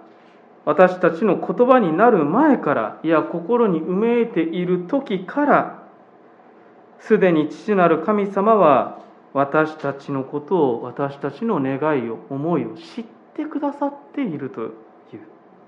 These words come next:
で、これは先ほどの異邦人の神様像と比較すると、明確に違うわけ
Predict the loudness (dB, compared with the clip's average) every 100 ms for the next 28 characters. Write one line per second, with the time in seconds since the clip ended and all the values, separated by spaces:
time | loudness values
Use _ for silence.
0 | -20 -20 -20 -20 -20 -20 _ _ -20 -20
1 | -20 -10 -6 2 4 4 2 -4 -4 -2
2 | 0 0 0 -2 4 4 4 0 -2 -2
3 | -2 0 0 0 -2 -4 -4 -6 -2 -2
4 | -2 -2 -2 0 -2 -4 -4 -4 -4 -2
5 | -4 -2 -2 -2